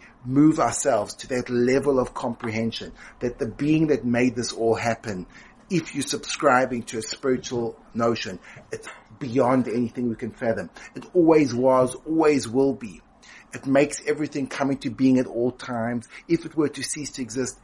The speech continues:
everything would cease to exist. It's absolutely independent of any other power. It has no complexity to it. It's a simple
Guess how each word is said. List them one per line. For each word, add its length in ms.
everything 440
would 140
cease 200
to 100
exist. 400
It's 240
absolutely 720
independent 760
of 220
any 180
other 200
power. 580
It 100
has 220
no 260
complexity 800
to 20
it. 120
It's 180
a 40
simple 640